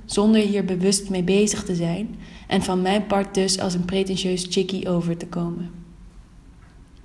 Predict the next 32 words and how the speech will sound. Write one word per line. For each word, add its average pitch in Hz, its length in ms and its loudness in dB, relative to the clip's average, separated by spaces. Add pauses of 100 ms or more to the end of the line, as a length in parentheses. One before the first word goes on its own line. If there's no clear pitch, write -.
(460)
Ik 220 140 2
snapte 226 320 4
niks 214 280 4
van 214 120 0
de 202 80 -2
kunstwerken 214 760 2 (180)
en 190 120 2
had 196 140 2
alleen 196 320 2
oog 202 260 2
voor 202 100 -2
mijn 185 160 -2
telefoon, 196 720 0 (160)
terwijl 196 260 4
ik 190 120 -2
mijn 185 160 0
voeten 220 300 2
liet 185 160 0
rusten 214 520 0 (180)
op 202 160 -2
een 185 120 2
bankje 220 460 4 (180)
dat 190 160 -2
bedoeld 196 320 0
was 202 200 0
voor 185 140 -2
mensen 190 400 0
om 185 120 -2
tot 190 240 -4
bezinnen 185 380 2
te 180 140 -6
komen, 185 420 -4